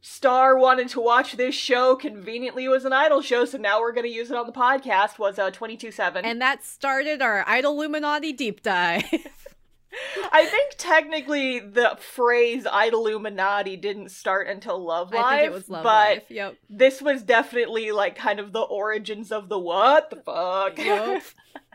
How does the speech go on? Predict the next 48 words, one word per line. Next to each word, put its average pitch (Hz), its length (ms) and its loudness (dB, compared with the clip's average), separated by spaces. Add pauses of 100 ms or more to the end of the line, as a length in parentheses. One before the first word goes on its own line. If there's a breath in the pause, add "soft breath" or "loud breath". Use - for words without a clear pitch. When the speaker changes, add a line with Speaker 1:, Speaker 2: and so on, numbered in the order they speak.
(500 loud breath)
Speaker 1:
So 349 180 2
the 330 80 -2
cool 415 220 4
thing 440 160 6
about 277 180 4
twenty-two 247 380 -6
seven, 233 280 -2
I'm 214 120 -4
not 262 180 0
sure 339 100 -2
if 320 80 -6
we'll 262 140 -2
ever 233 180 -2
be 220 180 -6
able 208 160 -6
to 190 100 -8
maybe 190 260 -8
do, 185 120 -12
like, 180 200 -4
a 185 60 -6
mini 180 400 -12
episode 247 440 -2
on 262 140 0
this, 277 220 -2
but 226 180 -6
they 220 80 -6
have 294 400 0
come 262 300 -4
out 220 340 2 (480 soft breath)
with 233 220 0
an 220 120 -4
O 226 160 2
V 208 240 -8
A 156 380 -4 (300)
since 226 200 -8
we 175 100 -10
Speaker 2:
Ooh. 202 40 -6
Speaker 1:
recorded 190 380 -8
that 185 120 -4
episode, 175 580 -6
because 220 500 -2
the 226 360 -14
I 285 280 4
R 262 280 4
L 240 300 4
group 208 460 -6 (320)
twenty-two 220 440 -6
seven 220 520 0